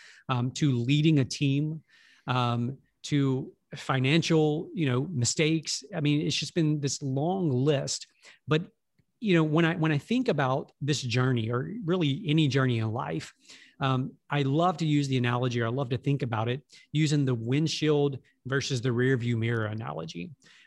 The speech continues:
right? So when we're in those moments, when we're making those decisions, we're looking through the windshield, and we, we think that when we're in those moments, we can see everything clearly. But the reality is that our windshield is often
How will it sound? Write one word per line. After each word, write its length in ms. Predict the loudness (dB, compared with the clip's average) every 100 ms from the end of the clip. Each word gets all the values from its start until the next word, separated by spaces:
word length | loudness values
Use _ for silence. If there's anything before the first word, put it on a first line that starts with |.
| -4
right? 160 | -2
So 140 | 0 0
when 360 | 4 4 4
we're 180 | 2 0
in 240 | 0 2 2
those 240 | 2 0
moments, 520 | -2 -2 0 -2 -4 -2
when 220 | 0 2
we're 120 | 2
making 560 | 2 2 0 0 0 0
those 220 | 0 -2
decisions, 640 | -6 -2 -2 -2 -4 -4
we're 100 | -2
looking 460 | 0 2 0 0 -2
through 160 | 0
the 80 | 0
windshield, 540 | 2 0 0 -6 -10 -14 _ -20 -20 -4
and 360 | 2 4 4 0 -6 -2
we, 260 | 2 4 2
we 260 | 0 -2 -4 _ _ _ _
think 320 | 2 2 0 -6
that 220 | -4 -2 2
when 200 | 2 4
we're 100 | 4
in 80 |
those 160 | 4 2
moments, 300 | 0 0 -2
we 60 | -2
can 160 | 0
see 220 | 0 0
everything 320 | 0 0 0 -2
clearly. 540 | 0 0 0 -4 -14 -18 -20 _
But 120 | 0
the 80 | 2
reality 560 | 2 0 -2 2 4 4
is 240 | 2 0 -4
that 120 | 0
our 100 | 0
windshield 480 | 2 0 0 0 0
is 100 | -2
often 440 | -4 -2 -2 -2